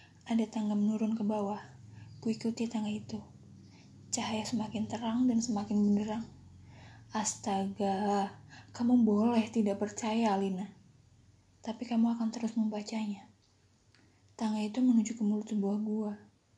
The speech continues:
Dan tahukah kamu ketika aku keluar dari gua itu, aku ada di mana? Di tempat yang sama persis dengan tempat di mana aku mengambil senja itu untukmu, Alina.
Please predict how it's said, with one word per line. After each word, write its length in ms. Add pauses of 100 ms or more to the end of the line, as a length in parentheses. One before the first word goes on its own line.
(380)
Dan 240
tahukah 400
kamu 300
ketika 480
aku 720
keluar 180
dari 280
gua 200
itu, 240
aku 240
ada 160
di 120
mana? 440 (960)
Di 160
tempat 480
yang 240
sama 560
persis 720 (360)
dengan 480
tempat 320
di 80
mana 400
aku 320
mengambil 400
senja 240
itu 320
untukmu, 560
Alina. 400